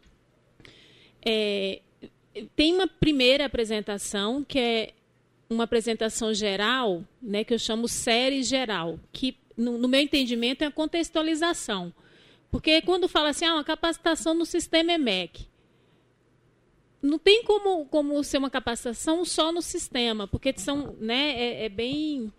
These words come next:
imbrincado tanto com as questões regulatórias, avaliação, de cadastro. Então, sem, até, é, é, pelas experiências anteriores,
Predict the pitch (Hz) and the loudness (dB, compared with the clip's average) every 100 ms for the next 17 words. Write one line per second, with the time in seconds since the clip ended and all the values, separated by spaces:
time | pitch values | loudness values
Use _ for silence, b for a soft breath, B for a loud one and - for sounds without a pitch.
0 | _ _ _ - 240 254 240 - 226 226 | _ _ _ -4 0 0 0 -4 -2 0
1 | 226 226 - 294 320 - 285 277 254 - | -2 -6 0 2 2 -2 -6 -4 -6 -4
2 | 233 226 214 202 190 - 220 240 254 254 | -6 -4 -4 -2 -4 -2 0 2 2 2
3 | 247 247 247 - b b _ - 214 202 | 2 0 -4 -10 b b _ -6 -4 -4
4 | 196 180 - 220 220 247 254 254 226 226 | -4 -6 -6 -4 -2 -2 -4 -6 -6 -8
5 | 220 180 190 226 247 254 - - 254 262 | -10 -6 -2 0 2 0 -4 -4 -4 -6
6 | B B B - 262 311 339 370 - - | B B B -8 0 4 4 4 0 0
7 | 339 370 381 349 277 - _ 226 - 269 | 0 0 0 0 -2 -6 _ -6 0 2
8 | 302 320 247 - - - 214 196 196 196 | 2 2 -2 -12 -20 -4 -2 0 0 0
9 | 190 185 - _ _ - - 226 233 233 | 0 -4 -6 _ _ -20 0 2 2 -2
10 | - 233 233 214 208 208 202 240 254 226 | 0 2 4 2 0 -2 -2 -2 2 2
11 | 196 208 247 277 202 180 - - | 4 4 6 4 2 0 -4 -18